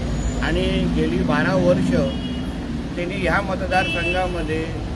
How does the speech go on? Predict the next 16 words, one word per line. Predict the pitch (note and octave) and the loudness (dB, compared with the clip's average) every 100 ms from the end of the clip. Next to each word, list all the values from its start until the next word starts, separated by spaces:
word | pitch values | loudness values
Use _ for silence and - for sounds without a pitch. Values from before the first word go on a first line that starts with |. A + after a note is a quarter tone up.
| - - - - | -6 -6 -6 -2
पदवीधरांच्या | D3 E3 E3+ F3 F3 F3 F3+ F#3 | -2 0 2 2 2 0 -2 -2
प्रश्नासाठी | E3 D3 - F3+ F3 - D#3+ | -2 -4 -2 -4 -2 -4 -2
ज्या | E3+ D#3 F3+ | 0 2 2
पद्धतीने | F3+ E3 E3 E3+ F3 | 0 -2 -4 -4 -4
ते | F#3 E3+ | -2 0
लढले, | D#3 D#3 E3+ C#3+ - - - - - - - - | 2 0 0 -2 -2 -4 -6 -6 -4 -4 -4 -2
त्यांच्या | D#3 - G3 | -2 0 2
विकासासाठी | F3+ D#3+ E3+ G3+ F#3+ E3 E3 E3 | 2 0 0 0 0 0 -2 -2
जी | F#3 E3+ F3 | -4 -4 -2
काही | G3 | -2
निधी | F#3+ E3+ F3 F3+ | 0 -2 0 0
त्यांनी | F#3 F#3 F3+ F3+ E3+ - - - - - | 0 0 0 0 0 -2 -4 -4 -4 -2
कोकणामध्ये | D#3 D3+ F3 F3 E3+ F3 | -2 0 0 0 0 0
वापरली | D#3+ D#3 F3 F3 D3+ | 0 0 0 0 -2
किंवा | C#3 - - D#3 D#3+ | -2 -2 -2 0 0
दिली | D#3+ F#3+ F3+ | 0 -2 -2